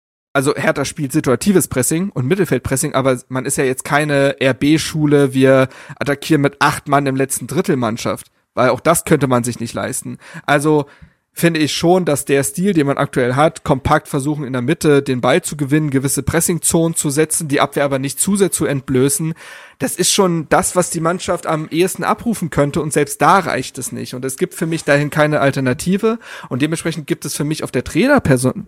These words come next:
äh, äh, auf der, äh, im, im Traineramt keine Alternative, denn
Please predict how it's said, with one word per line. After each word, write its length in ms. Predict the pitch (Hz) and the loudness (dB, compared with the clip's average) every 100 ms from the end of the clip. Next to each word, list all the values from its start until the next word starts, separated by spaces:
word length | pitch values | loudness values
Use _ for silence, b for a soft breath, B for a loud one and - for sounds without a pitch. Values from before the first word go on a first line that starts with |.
| - | -4
äh, 80 | 139 | -2
äh, 580 | 139 131 127 131 - | 2 2 2 -2 -4
auf 120 | - - | -4 0
der, 140 | 135 _ _ _ - | -2 _ _ _ -6
äh, 220 | 143 135 127 | -2 -2 -2
im, 480 | 135 139 - 143 139 - | -6 -8 -8 -10 -10 -10
im 120 | 143 | -10
Traineramt 500 | - 196 254 143 135 | -2 0 2 2 0
keine 340 | - 131 131 123 | -2 0 0 0
Alternative, 640 | 131 139 123 - 139 123 | -2 -2 -4 -4 -4 -2
denn 280 | 123 135 | 0 0